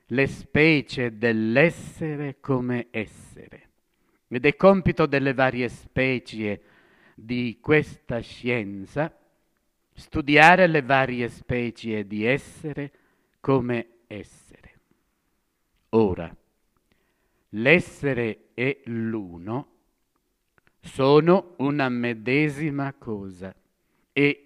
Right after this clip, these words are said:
una realtà unica, in quanto si implicano reciprocamente l'un l'altro. E quindi la sostanza di ciascuna cosa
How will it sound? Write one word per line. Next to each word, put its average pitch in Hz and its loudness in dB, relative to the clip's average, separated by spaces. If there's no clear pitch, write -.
una 131 -2
realtà 123 -2
unica, 95 -4
in 151 0
quanto 160 4
si 151 -2
implicano 143 -2
reciprocamente 107 -6
l'un 101 -6
l'altro. - -18
E 143 -2
quindi 101 -4
la 104 -4
sostanza 135 -2
di 110 -8
ciascuna 107 -10
cosa 117 -4